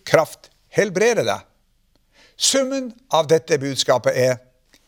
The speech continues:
Jesus kom først og fremst for å helbrede vår ånd gjennom tilgivelse og frelse. For det andre, han var også kommet for å helbrede alle våre fysiske sykdommer.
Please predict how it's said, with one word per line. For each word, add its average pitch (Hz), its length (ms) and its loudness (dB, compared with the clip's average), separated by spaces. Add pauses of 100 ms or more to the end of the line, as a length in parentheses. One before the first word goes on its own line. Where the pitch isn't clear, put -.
(140)
Jesus 180 640 0
kom 165 420 0
først - 400 -2
og - 80 -8
fremst 151 320 0 (320)
for 233 240 4
å 190 80 0 (160)
helbrede 160 640 2 (180)
vår 117 240 -2 (160)
ånd 202 320 4 (240)
gjennom 135 320 -2
tilgivelse 165 680 -2
og 143 140 -2
frelse. 139 400 0 (1040)
For 196 160 2
det 202 80 6
andre, 156 320 2 (560)
han 170 240 2
var 165 160 0
også 196 320 0
kommet 180 360 -2
for 143 200 0
å 139 80 2 (320)
helbrede 165 600 2 (340)
alle 214 400 4
våre 156 240 2
fysiske 165 800 -4
sykdommer. 165 560 -4